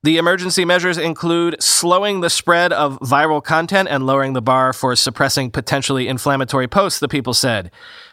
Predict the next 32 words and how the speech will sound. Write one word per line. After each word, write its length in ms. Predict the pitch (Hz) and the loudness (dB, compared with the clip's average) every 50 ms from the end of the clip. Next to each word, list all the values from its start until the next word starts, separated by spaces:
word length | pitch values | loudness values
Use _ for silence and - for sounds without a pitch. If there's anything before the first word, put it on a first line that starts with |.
| _ | _
Previously 440 | - 202 240 262 285 277 - 262 233 | 0 0 0 0 0 0 0 0 0
used 240 | 214 220 220 185 196 | 2 2 0 0 0
in 80 | 196 | -2
countries 360 | 180 - 208 196 208 202 185 185 | 0 0 0 2 2 0 -2 -2
including 420 | 175 165 - 185 180 175 170 135 | -4 -4 -2 -2 -2 -2 -2 -2
Sri 240 | - - - 175 165 | -2 -2 0 0 2
Lanka 440 | 160 175 190 202 - 202 180 - - | 4 2 2 2 2 2 0 2 2
and 160 | 160 147 147 | 0 0 2
Myanmar, 520 | 151 175 202 220 214 185 165 156 151 139 - _ - - - - - - - - | 2 2 2 4 4 4 4 2 2 0 -2 _ -20 -20 -20 -20 -20 -20 -8 -4
they 140 | 135 127 - | -2 0 0
are 100 | 127 123 | 0 -2
part 200 | - - 180 180 | 0 0 0 2
of 60 | 160 | 0
a 60 | 147 | 2
larger 340 | 139 151 165 180 175 175 165 | 2 4 2 2 2 0 -2
toolkit 440 | - - 196 196 185 - 185 147 147 | -2 -2 -2 0 0 -2 -2 -2 0
developed 320 | 151 160 170 175 170 - | 2 2 2 2 2 2
by 120 | 165 160 | 0 0
Facebook 360 | 160 - 170 165 - 240 247 - | 0 0 -2 -2 -2 -2 -2 -2
to 120 | - 165 | -2 -4
prepare 380 | - 180 - - 170 160 156 147 | -4 -4 -4 0 0 0 0 0
for 140 | - 156 | 0 -2
the 80 | 143 139 | -2 0
U 80 | 135 139 | 0 0
S 120 | 131 - | 0 -2
election. 540 | 139 139 165 175 170 - - 143 110 92 76 - - - - - - - | 0 2 2 2 2 0 -4 -4 -4 -6 -10 -16 -20 -20 -20 -20 -8 -4
Facebook 320 | 123 131 117 - 131 120 | -4 -4 -2 -2 -2 -2
executives 520 | 135 123 110 127 135 131 147 139 135 120 | -2 -2 -2 -2 -2 0 0 -2 -2 0
have 180 | - 143 135 123 | -2 -2 0 0
said 400 | - - 151 147 147 143 131 113 | 0 2 2 2 0 0 -2 -2
they 180 | 135 143 147 147 | -2 -2 -2 0
would 240 | 139 143 139 131 | -2 -2 -4 -4